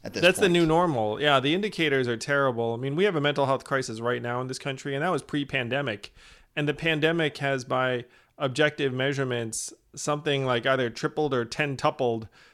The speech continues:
Speaker 2: uh, like, the mental health problems in this
Speaker 1: Yeah.
Speaker 2: country. Then the number of parents who ex-, eh, report extreme stress, I think, went something from, like, two percent to thirty-seven percent.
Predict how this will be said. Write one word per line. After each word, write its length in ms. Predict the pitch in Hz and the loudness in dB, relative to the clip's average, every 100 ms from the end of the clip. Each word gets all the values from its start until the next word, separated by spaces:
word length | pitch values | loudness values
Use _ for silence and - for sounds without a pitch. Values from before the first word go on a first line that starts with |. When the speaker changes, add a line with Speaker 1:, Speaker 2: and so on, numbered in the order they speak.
| _ - | _ -2
Speaker 2:
uh, 180 | 135 131 | 0 2
like, 280 | 135 127 | 0 0
the 360 | 135 127 123 123 | 0 0 0 0
mental 200 | 127 139 | 0 0
health 200 | 135 135 | 0 -2
problems 560 | 120 147 143 104 - - | -2 -2 -2 -4 -8 -14
in 180 | - 127 | -10 -6
this 160 | 98 | -6
Speaker 1:
Yeah. 60 | - | -4
Speaker 2:
country. 400 | 127 117 113 110 | -8 -8 -10 -10
Then 220 | 113 127 | -8 -4
the 100 | 135 | -2
number 260 | 147 160 151 | 0 2 2
of 100 | 123 | 0
parents 440 | - 156 147 131 | -2 0 -2 -2
who 100 | 135 | -6
ex-, 200 | 123 - | -6 -8
eh, 180 | 87 131 - | -10 -10 -8
report 420 | 131 - 143 131 | -10 -4 -2 -2
extreme 420 | 120 - 139 127 | -6 -8 -6 -6
stress, 540 | - 139 139 131 - - | -6 -4 -2 -2 -6 -18
I 340 | - - _ | -20 -20 _
think, 160 | 151 143 | -4 0
went 160 | 143 135 | -2 -2
something 240 | 143 135 | -4 -2
from, 100 | 127 | -2
like, 240 | 127 113 | 0 -2
two 160 | 113 143 | -2 -2
percent 320 | 143 139 131 | 0 -2 -2
to 80 | 120 | -4
thirty-seven 600 | - 131 120 - 131 127 | -2 -2 -2 -2 -2 -4
percent. 460 | 110 113 123 113 | -6 -6 -4 -6